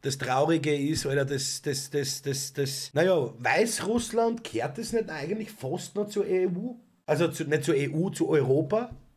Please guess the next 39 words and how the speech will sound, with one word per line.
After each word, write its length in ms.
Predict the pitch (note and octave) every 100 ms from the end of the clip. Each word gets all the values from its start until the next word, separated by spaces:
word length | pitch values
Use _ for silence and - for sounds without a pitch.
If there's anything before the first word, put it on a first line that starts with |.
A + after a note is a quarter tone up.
| _
Oder 200 | D#3+ E3
ist 280 | E3+ C3+ D#3
es 120 | C3+
Asien? 640 | A#2 A2+ - A2+ F#2 E2+ _ -
Weil 100 | D3
ein 100 | C#3
kleiner 420 | C#3 C3 G3 G#3+
Teil 300 | D#3+ E3+ G#3
von, 320 | G#3 G3 F3
von 180 | F#3 F3+
der 140 | F3
Türkei 440 | F3 D#3 - C3+ F3+
gehört 260 | F#3 F3
ja 260 | F3 C3+ F#3+
auch 60 | G#3
zu 180 | D3
Europa. 560 | B2 A#2 G#2 G2+ G2+ F#2 - _ _ -
Die 100 | A2
kommen, 320 | A2 A#2+ B2+
also 180 | A#2+ B2+
ich 60 | C#3
glaub, 300 | D3+ D3 C3
wie 120 | F3
viel 160 | G#3
sind's? 380 | G3+ F#3+ F#3+ -
Fünf 360 | - - F#3 G3+
oder 180 | F#3 -
acht 220 | E3+ -
Prozent 400 | F#3+ F#3+ F3+ F3
von 120 | F#3
der 120 | F3+
Türkei 420 | F3 E3 C3 C3 F#3
sind 180 | F#3
ja 160 | E3+ E3+
offiziell 460 | D#3 D#3+ F3 F3 E3+
auf 120 | E3
europäischem 720 | E3 D#3 C3+ F3 C#3+ - A2
Land, 300 | F#2+ F2 -
ne? 220 | A#2 D3